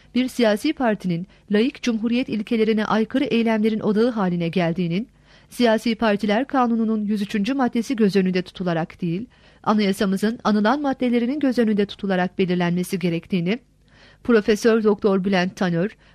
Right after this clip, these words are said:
Profesör Doktor Tekin Akıllıoğlu ve Profesör Doktor Zafer Gören'in görüşlerine de yer vererek ayrıntılarıyla açıklamıştık.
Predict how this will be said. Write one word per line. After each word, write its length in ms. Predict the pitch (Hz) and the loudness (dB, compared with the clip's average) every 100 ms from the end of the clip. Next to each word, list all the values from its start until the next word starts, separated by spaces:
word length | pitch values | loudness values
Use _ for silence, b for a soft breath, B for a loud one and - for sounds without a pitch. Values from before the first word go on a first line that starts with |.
| b | b
Profesör 580 | 233 202 202 214 208 208 | 2 2 0 2 2 2
Doktor 340 | 208 - 196 | 0 2 0
Tekin 340 | - 214 214 | 0 -4 -4
Akıllıoğlu 720 | 196 - 208 185 160 160 208 254 b b b | -4 -2 -2 0 0 0 -2 -2 b b b
ve 160 | 180 | -2
Profesör 640 | 180 226 190 202 247 233 220 | 0 -2 0 0 2 2 2
Doktor 360 | 214 220 202 | 0 2 2
Zafer 380 | 202 190 208 190 | 2 0 0 -2
Gören'in 400 | 196 190 190 262 | 0 0 0 0
görüşlerine 520 | 240 214 - 196 190 | 0 0 -2 0 0
de 140 | 185 190 | 0 0
yer 220 | 185 170 | -2 0
vererek 340 | 180 165 208 - | -2 -2 -4 -2
ayrıntılarıyla 640 | 202 202 196 208 202 202 214 | 0 0 -2 -4 -2 -2 -2
açıklamıştık. 880 | 185 190 175 156 175 - 143 - | -4 -6 -6 -6 -6 -8 -8 -12